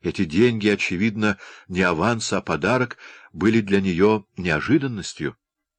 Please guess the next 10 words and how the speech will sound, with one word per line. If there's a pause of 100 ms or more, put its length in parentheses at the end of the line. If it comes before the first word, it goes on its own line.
(220)
Она
была
тронута (280)
чрезвычайно. (840)
Никто
другой (460)
этого
не
сделал
бы